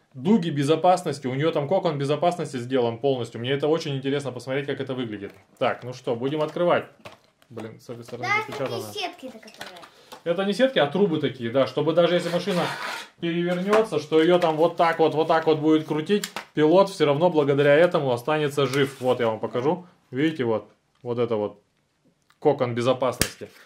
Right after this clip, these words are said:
Speaker 1: Так, откручиваем два
Speaker 2: А
Speaker 1: болтика и
Speaker 2: кокон,
Speaker 1: смотрим.
Speaker 2: а знаешь, что такое кокон?
Speaker 1: Что?
Speaker 2: Ну вот, например, вот когда баб-, вот когда гусеницы с-, вот так вот делают себе кокон, туда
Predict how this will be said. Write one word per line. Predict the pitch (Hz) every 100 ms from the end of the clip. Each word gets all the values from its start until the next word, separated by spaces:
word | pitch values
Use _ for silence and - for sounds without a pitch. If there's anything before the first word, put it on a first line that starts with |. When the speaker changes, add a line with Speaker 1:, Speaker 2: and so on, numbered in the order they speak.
| _ -
Speaker 1:
Так, | 120 -
откручиваем | 127 151 226 226 208 190
два | 202
Speaker 2:
А |
Speaker 1:
болтика | 214 214 196 156
и |
Speaker 2:
кокон, | 147
Speaker 1:
смотрим. | 165 170 131 104
Speaker 2:
а | 254
знаешь, | 277 330
что | 453 440
такое | 427 370
кокон? | 330 339 254 214 _
Speaker 1:
Что? | - - 123 - _ _ -
Speaker 2:
Ну | 277
вот, | 302
например, | 339 339 339 339 320 349 330 262
вот | 247
когда | 311 285 294
баб-, | 269 302 294 _ _ _
вот | 233 269 _
когда | - 320 302
гусеницы | 277 285 330 - 269 233 233 220 _ _ _ _
с-, | _ _ _ _ _
вот | 254
так | 277 262
вот | 226
делают | 226 349 415 -
себе | 311 294
кокон, | 311 294 247 214 -
туда | 233 247